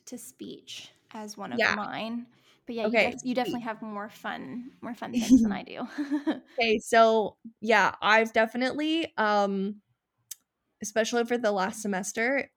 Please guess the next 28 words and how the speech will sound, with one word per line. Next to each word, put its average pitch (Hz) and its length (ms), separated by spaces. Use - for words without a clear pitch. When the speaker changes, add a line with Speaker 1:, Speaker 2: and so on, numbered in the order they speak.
Speaker 2:
collected 202 520
some, 190 480
some 208 220
hacks 202 540
and 202 180
tricks 196 360
that 202 120
I 202 60
use 190 320
all 208 220
the 226 120
time 214 280
to 208 120
keep 208 220
myself 208 340
organized 208 460
because 233 360
on 240 260
paper, 240 600
this 220 200
is 247 100
the 233 100
funny 196 260
thing, - 320
and 190 320
I 202 80
hope 202 380
that 285 240